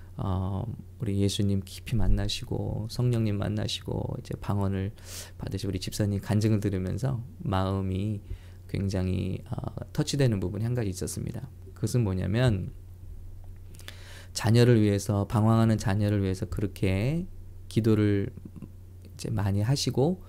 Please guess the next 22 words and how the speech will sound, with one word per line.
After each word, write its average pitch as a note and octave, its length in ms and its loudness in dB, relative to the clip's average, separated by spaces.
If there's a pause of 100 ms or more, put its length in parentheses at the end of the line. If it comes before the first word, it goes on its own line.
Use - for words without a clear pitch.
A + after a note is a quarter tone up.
(280)
또 F#2 140 2
스트레스를 C#3+ 640 0
많이 F#2+ 240 0
받으셨는데, G2 960 0 (480)
성령님을 F3 640 4
만나고 G#2+ 400 4
나니까 F#2 560 -2
깨달음이 E3+ 480 4
오셨다는 F#2+ 500 -2
거예요. G#2+ 400 0 (640)
'아, G2+ 360 0
이게 G#2 200 0
내가 G#2 340 6
할 B2 160 4
일이 A2+ 220 2
아니라 F#2+ 560 -2 (220)
하나님께서 C3+ 760 2
하시는 C3 460 0
일이시구나.' - 480 -4 (1400)
아, - 180 -6
그 A#2+ 120 2
일을 A#2+ 440 6